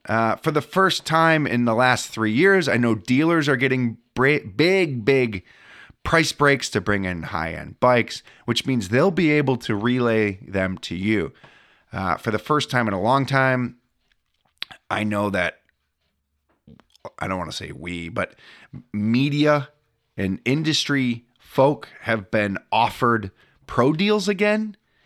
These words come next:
actual pro deals, and those weren't available for a couple of years. So I think it is,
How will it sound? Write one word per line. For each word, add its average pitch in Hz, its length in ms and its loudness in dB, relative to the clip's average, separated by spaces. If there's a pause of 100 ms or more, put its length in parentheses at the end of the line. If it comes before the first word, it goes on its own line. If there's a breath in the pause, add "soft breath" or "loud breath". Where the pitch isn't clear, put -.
(300)
actual 196 520 2
pro 202 260 2
deals, 202 420 -2 (300 soft breath)
and 175 140 2
those 226 180 4
weren't 214 280 2
available 143 560 2
for - 180 -2
a 113 40 0
couple 151 280 -4
of 104 60 0
years. 107 360 -2
So 120 300 0 (720 loud breath)
I 190 120 2
think 240 320 -2
it 180 100 0
is, 185 500 0